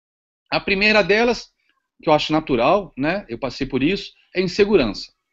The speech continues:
Ou seja, rompeu, será que tá dando compra, mas e o volume? Na dúvida, você apela pro indicador, o indicador tá dizendo compra ou não.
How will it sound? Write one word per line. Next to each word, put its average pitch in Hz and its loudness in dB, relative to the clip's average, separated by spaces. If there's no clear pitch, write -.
Ou 135 -2
seja, 131 2
rompeu, 165 6
será 151 0
que 156 -12
tá 156 0
dando 135 -2
compra, 165 -2
mas 135 -2
e 156 0
o 165 0
volume? 151 0
Na 196 2
dúvida, 214 4
você 190 -4
apela 175 4
pro 165 -8
indicador, 165 2
o 185 6
indicador 180 -2
tá 185 0
dizendo 160 -4
compra 190 0
ou 185 -2
não. 113 -4